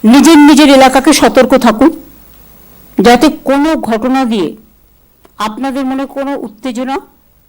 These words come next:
পরিবেশ তৈরি করতে না পারে। মনে রাখবেন, শিলিগুড়ি বলুন, দার্জিলিং বলুন, কালিম্পং বলুন, জলপাইগুড়ি বলুন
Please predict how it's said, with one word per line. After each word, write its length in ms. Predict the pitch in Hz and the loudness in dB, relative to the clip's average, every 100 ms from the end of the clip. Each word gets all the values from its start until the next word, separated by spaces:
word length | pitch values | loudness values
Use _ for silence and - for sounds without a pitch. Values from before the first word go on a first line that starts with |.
| _ _ | _ _
পরিবেশ 320 | 233 226 254 262 | -10 -8 -8 -10
তৈরি 240 | - 202 190 | -12 -12 -12
করতে 240 | 202 202 240 | -14 -12 -12
না 200 | 185 143 | -10 -14
পারে। 180 | - 117 - _ _ _ _ _ _ _ _ _ _ _ _ _ _ _ _ _ | -16 -20 -20 _ _ _ _ _ _ _ _ _ _ _ _ _ _ _ _ _
মনে 220 | 220 277 302 | -8 -6 -6
রাখবেন, 280 | 302 254 247 247 - _ _ _ _ _ _ _ _ _ _ | -6 -6 -8 -10 -18 _ _ _ _ _ _ _ _ _ _
শিলিগুড়ি 600 | - 285 285 240 302 302 | -14 -10 -10 -10 -10 -10
বলুন, 340 | 285 285 285 - _ _ _ _ _ _ _ _ | -10 -10 -12 -16 _ _ _ _ _ _ _ _
দার্জিলিং 500 | 208 240 214 269 294 269 | -10 -10 -8 -8 -8 -8
বলুন, 220 | 277 269 247 | -8 -10 -10
কালিম্পং 580 | 240 247 262 262 285 | -10 -8 -10 -8 -10
বলুন, 360 | 262 262 190 175 _ _ _ _ _ _ _ _ _ _ _ _ _ _ _ - 196 | -8 -10 -12 -16 _ _ _ _ _ _ _ _ _ _ _ _ _ _ _ -20 -12
জলপাইগুড়ি 640 | 247 247 285 285 285 294 | -10 -10 -10 -10 -8 -10
বলুন 320 | 269 262 208 | -10 -10 -12